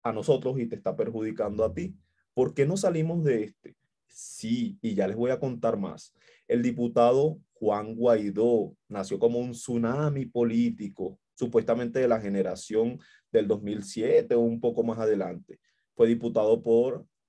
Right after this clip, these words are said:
el partido Voluntad Popular, partido de donde es creador Leopoldo López. Sí, Leopoldo López, señores.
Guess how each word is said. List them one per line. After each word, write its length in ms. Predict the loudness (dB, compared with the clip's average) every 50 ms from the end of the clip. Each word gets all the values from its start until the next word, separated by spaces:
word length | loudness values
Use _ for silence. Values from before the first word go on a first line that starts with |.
| _ _ _ _ _ _ _ _ _ _
el 200 | -6 -6 -6 -8
partido 920 | -8 -8 -8 -8 -8 -12 -12 -12 -12 -6 -2 0 2 2 2 2 0 -2 -6 _ _
Voluntad 500 | -2 0 0 0 0 -2 -4 -4 -4 -4
Popular, 560 | -4 -6 -6 -4 -2 0 0 0 0 -4 -6 -10 -8 -6
partido 640 | -4 -4 -4 -6 -4 -4 -2 2 2 4 4 4
de 80 | 4 2
donde 200 | 2 0 -2 -4
es 80 | -4 -4
creador 520 | -2 0 0 0 0 0 0 -2 -2 -2
Leopoldo 680 | 0 0 0 0 0 -4 -8 -8 -8 -6 -2 -2 0 2
López. 380 | 2 0 -2 -2 -6 -10 -10
Sí, 140 | -8 -8 -8
Leopoldo 500 | -4 -4 -4 -2 -2 -2 0 2 2 2
López, 260 | 2 0 -2 -4 -6
señores. 380 | -6 -8 -10 -10 -12 -12 -14